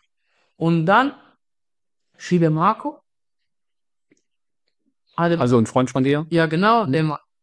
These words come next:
Speaker 1: früher für dich gearbeitet hat.
Speaker 2: Genau, ja.
Speaker 1: Der war damals Küchenchef hier, ne?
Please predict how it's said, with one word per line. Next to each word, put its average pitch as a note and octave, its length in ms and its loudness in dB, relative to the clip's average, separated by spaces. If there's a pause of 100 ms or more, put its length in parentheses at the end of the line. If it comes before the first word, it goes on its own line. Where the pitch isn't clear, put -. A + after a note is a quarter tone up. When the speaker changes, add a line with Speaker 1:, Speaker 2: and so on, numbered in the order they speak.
Speaker 1:
früher E3 600 2
für E3+ 160 -2
dich A#3 220 -2
gearbeitet B3 480 0
hat. B3 200 0 (760)
Speaker 2:
Genau, A#2+ 440 2
ja. C#3+ 440 0
Speaker 1:
Der E3 140 0
war D#3+ 120 2
damals D#3+ 400 -2 (420)
Küchenchef F3 440 -4
hier, B2+ 120 -6
ne? F#3+ 300 -8